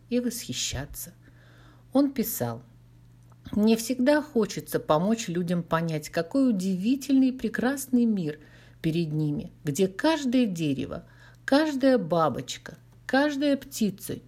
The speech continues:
чудо». С произведениями Юрия Дмитриевича Дмитриева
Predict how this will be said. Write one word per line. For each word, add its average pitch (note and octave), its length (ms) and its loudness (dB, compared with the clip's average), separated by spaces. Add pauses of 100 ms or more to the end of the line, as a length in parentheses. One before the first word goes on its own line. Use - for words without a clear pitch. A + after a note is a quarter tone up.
(180)
чудо». C#3+ 560 -8 (840)
С - 120 -12
произведениями G3 960 2
Юрия F#3 400 0
Дмитриевича E3 640 -2
Дмитриева E3+ 680 -4